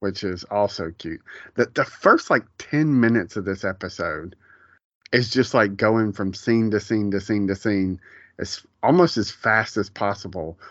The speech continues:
so that we can get to, like, the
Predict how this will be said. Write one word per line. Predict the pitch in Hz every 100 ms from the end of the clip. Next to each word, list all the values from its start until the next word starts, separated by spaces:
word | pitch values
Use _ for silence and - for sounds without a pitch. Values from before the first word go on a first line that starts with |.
| - _
so | - 135
that | 110 110
we | 110 110
can | - 107 98 87
get | 113 110 - - _ _
to, | - - 101 95 85 85 - _ _ _ _ _ _
like, | - 95 90 - _ -
the | 104 92 90 90 87 90 - 110